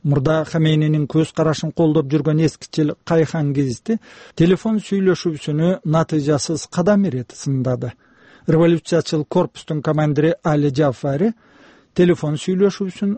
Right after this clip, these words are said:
шашкандык деп, А К Ш чыныкласын билдирген кадамдарды жасамайынча, Иран чыдай туруш керек эле, деди. Бирок президент Обама менен сүйлөшүүнү колдогондор көпчүлүктү түздү. Алардын ичинде ислам жетекчилигинин консервативдүү мүчөлөрү да бар.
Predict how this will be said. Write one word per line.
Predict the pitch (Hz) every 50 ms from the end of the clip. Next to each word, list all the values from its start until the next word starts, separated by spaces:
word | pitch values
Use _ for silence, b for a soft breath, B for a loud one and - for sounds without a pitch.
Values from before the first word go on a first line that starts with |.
| - _
шашкандык | - - - 175 180 160 - - 175 165 151 143 139 139 - - -
деп, | - 202 202 _ b b b b b b b b _
А | 160 165 175 190 196 180
К | - -
Ш | - -
чыныкласын | 180 - - 196 196 185 - 190 190 180 - - 196 185
билдирген | 180 185 165 175 175 170 185 175
кадамдарды | - - 175 165 170 170 165 165 165 151 135 156
жасамайынча, | 151 151 156 - - 143 139 135 131 127 127 127 - - 196 190 208 - _ _
Иран | - 175 190 185 170 160 156 151
чыдай | 135 - 185 165 175 165 151
туруш | - - 170 170 - -
керек | - 190 185 190 190
эле, | 196 185 160 143
деди. | 127 123 120 113 117 120 - - _ _ _ _ _ _ _ _ _ b b b b
Бирок | - 190 262 285 - -
президент | - 170 175 175 160 180 220 220 220
Обама | 214 175 202 202 196 196 196
менен | 190 190 190 185 175
сүйлөшүүнү | - - - 196 190 185 175 - - 185 180 180 180
колдогондор | - - 190 196 175 165 175 160 165 156 151 151 160 151 -
көпчүлүктү | - 202 190 - - - - 180 165 - _ - 202 -
түздү. | - 135 107 110 - 120 117 - B B B B B B B B
Алардын | - 156 156 165 165 156 143 151 165 165
ичинде | 156 - - 165 160 156 160
ислам | 147 - - 165 160 156 147
жетекчилигинин | 160 156 - 156 - - 165 151 147 160 160 160 156
консервативдүү | - - 170 170 - - 170 165 165 170 - - - - 185 180
мүчөлөрү | 180 185 - - 196 196 202 202 214 220
да | 185 143 123
бар. | 123 120 -